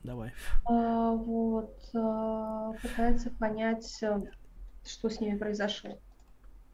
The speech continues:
Speaker 2: Мне на что-то надо кидаться?
Speaker 1: Нет, не надо. Ну, тут явно была за-, задействована какая-то трансмутация, но, скорее всего, это случайный эффект.
Speaker 2: Мгм.
Speaker 1: Скорее
Speaker 2: То есть
Speaker 1: всего, они
Speaker 2: никто
Speaker 1: действительно
Speaker 2: специально
Speaker 1: жрали
Speaker 2: их не
Speaker 1: мясо.
Speaker 2: выводил, да?
Speaker 1: Чего?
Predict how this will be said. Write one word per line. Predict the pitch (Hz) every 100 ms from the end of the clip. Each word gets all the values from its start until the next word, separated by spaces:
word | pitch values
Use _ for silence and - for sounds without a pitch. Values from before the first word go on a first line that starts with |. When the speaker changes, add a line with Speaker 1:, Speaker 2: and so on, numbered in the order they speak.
| - - - - - - 240
Speaker 2:
Мне | 233 233
на | 220
что-то | 220 233 226
надо | 220 220
кидаться? | 220 240 320 - - 269 269
Speaker 1:
Нет, | 320 302 -
не |
надо. | 127 104 82 - - - - - -
Ну, | 311
тут | 370 269
явно | 320 320 277
была | 262 262
за-, | 247 240 190
задействована | 196 226 262 220
какая-то | 220 226 214 208
трансмутация, | 220 220 233 285 311 - 180
но, | 185
скорее | 208 233 226
всего, | 202 208
это | 196
случайный | - 190 - 190 143 123
эффект. | 123 95 - - - - - - - - - -
Speaker 2:
Мгм. | 240 233 208 190 220 220 - - - - -
Speaker 1:
Скорее |
Speaker 2:
То | -
есть | 240 269
Speaker 1:
всего, | 254
они | 233
Speaker 2:
никто | 226 208
Speaker 1:
действительно | 302
Speaker 2:
специально |
Speaker 1:
жрали | 156 170
Speaker 2:
их | 147
не | 123
Speaker 1:
мясо. | 262
Speaker 2:
выводил, | - 240 - 185 185
да? | 277 - - - - -
Speaker 1:
Чего? | - 269